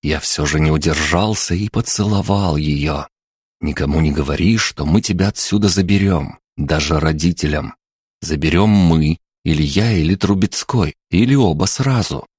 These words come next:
Никому не доверяй больше. Я не пугаю тебя, Ань, но...» «Сейчас меня трудно испугать», понимающе кивнула принцесса.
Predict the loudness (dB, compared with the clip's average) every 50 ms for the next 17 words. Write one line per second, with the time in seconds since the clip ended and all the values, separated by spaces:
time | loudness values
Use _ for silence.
0 | _ _ -2 -2 -2 0 0 0 2 4 4 4 4 4 2 2 2 2 2 2
1 | 0 0 0 -2 -4 -4 -4 -6 -8 -10 -12 -16 _ _ _ _ _ _ _ 0
2 | 0 0 0 0 -2 0 2 2 2 2 0 0 -2 -2 0 0 0 0 0 -2
3 | -2 0 0 2 2 0 -2 -4 -4 _ 2 4 4 4 4 2 0 -2 -4 -6
4 | _ _ _ _ _ _ _ _ -8 -4 -2 -2 0 0 0 0 0 2 2 2
5 | 4 4 4 2 2 0 -2 -2 -2 0 0 0 2 2 2 2 0 -2 -4 -6
6 | -4 -2 -2 -2 -4 -6 -12 -10 _ 0 2 2 2 2 2 4 2 2 2 0
7 | -4 -6 -4 -4 -2 0 2 4 4 4 2 2 0 0 0 0 0 0 -4 -6
8 | -4 -4 -6 -6 -6 -8 -8